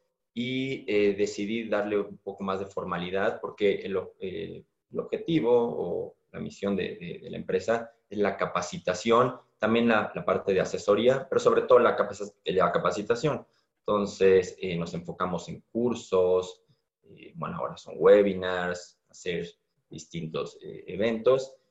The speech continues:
y sobre todo para que se le transmita a la gente, digo, como lo estamos haciendo ahorita, de la manera más objetiva y,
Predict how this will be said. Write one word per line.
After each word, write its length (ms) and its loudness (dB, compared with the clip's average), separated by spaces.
y 320 -2
sobre 280 -2
todo 360 2
para 240 -4
que 80 -14
se 160 -8
le 80 -4
transmita 540 -4
a 20 0
la 100 0
gente, 720 -2
digo, 240 -8
como 140 -12
lo 40 -10
estamos 300 -10
haciendo 280 -6
ahorita, 500 -6
de 240 -4
la 140 -4
manera 260 -2
más 260 -4
objetiva 800 -2
y, 500 -6